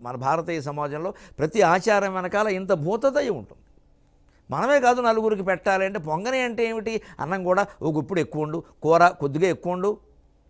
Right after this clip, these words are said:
కొద్దిగా ఎక్కువ వండు, పోనీ ఆ సమయానికి ఎవరో వస్తారు, పోనీ మిగిలితే ఎవరికో ఇవ్వచ్చు." మరి గీసి గీసి వండుకుంటే స-,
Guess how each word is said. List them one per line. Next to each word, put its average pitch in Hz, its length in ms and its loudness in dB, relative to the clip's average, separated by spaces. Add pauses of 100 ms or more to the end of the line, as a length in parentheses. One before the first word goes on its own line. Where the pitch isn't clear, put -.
(1120)
కొద్దిగా 185 260 -2
ఎక్కువ 247 240 4
వండు, 247 120 0
పోనీ 214 180 0
ఆ 185 120 4
సమయానికి 190 440 -2
ఎవరో 165 220 2
వస్తారు, 139 340 -2
పోనీ 196 180 0
మిగిలితే 180 380 0
ఎవరికో 156 300 2
ఇవ్వచ్చు." 127 460 -6 (200)
మరి 247 520 -2
గీసి 214 220 -4
గీసి 220 220 -4
వండుకుంటే 208 400 -4
స-, 190 240 -2